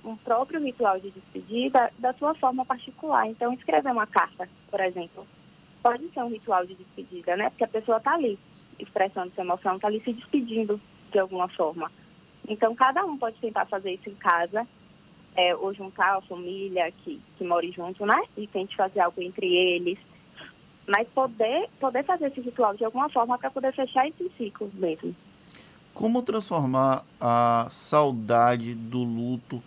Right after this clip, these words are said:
Speaker 2: em algo mais pra nostalgia e menos para a dor da saudade? Tem alguma fórmula, Lara?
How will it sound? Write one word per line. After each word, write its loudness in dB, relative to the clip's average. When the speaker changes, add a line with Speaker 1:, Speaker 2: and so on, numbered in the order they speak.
Speaker 2:
em 0
algo 2
mais 2
pra 2
nostalgia -2
e -6
menos -4
para 0
a 6
dor -2
da -2
saudade? -2
Tem -2
alguma -2
fórmula, 0
Lara? -2